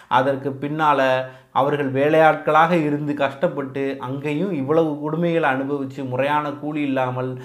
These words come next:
மரியாதை இல்லாமல், சுயமரியாதையும் எந்த வகையிலும் கிடைக்காம இருந்து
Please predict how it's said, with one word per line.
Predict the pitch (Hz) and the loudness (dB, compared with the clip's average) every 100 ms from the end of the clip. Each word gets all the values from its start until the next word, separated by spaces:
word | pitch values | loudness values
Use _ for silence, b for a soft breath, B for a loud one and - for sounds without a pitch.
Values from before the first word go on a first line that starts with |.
| B - | B -6
மரியாதை | 123 135 175 170 151 139 | 0 2 6 6 6 0
இல்லாமல், | 127 127 127 127 127 127 | 0 -2 -2 -4 -6 -4
சுயமரியாதையும் | 165 170 151 151 147 156 170 190 190 190 | -2 -2 0 2 2 2 0 0 -2 -4
எந்த | 135 151 170 190 190 190 | -2 0 0 0 -2 -4
வகையிலும் | 160 165 190 208 190 | -2 0 0 0 -2
கிடைக்காம | 151 151 151 143 139 | -2 -2 -2 -2 -2
இருந்து | 135 139 147 220 240 | -4 -4 -2 -2 -2